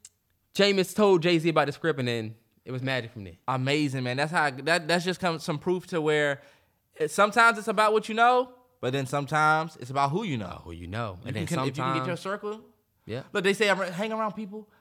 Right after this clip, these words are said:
Speaker 2: I hate when people say this too. Hang, stop hanging around people who aren't as passionate as you. Hang around people. It's like, all right, let's stop this.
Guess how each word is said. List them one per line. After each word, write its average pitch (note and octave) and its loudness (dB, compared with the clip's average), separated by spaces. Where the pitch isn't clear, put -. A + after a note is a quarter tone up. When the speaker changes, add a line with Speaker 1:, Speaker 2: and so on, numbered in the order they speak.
Speaker 2:
I G3+ 0
hate C#3+ -4
when D3 -8
people C3 -10
say C3 -8
this B2+ -10
too. C#3+ -14
Hang, D#4 -2
stop F4 4
hanging D#4 0
around G#3+ 4
people G3 -6
who A#3+ -2
aren't F3 2
as D3+ -6
passionate D3 -6
as G#2+ -12
you. F2+ -18
Hang F#4 0
around F4 10
people. G#3 2
It's D4+ 2
like, C4 8
all B3+ 12
right, A3+ 12
let's A#3+ 0
stop E3 2
this. F#2+ -12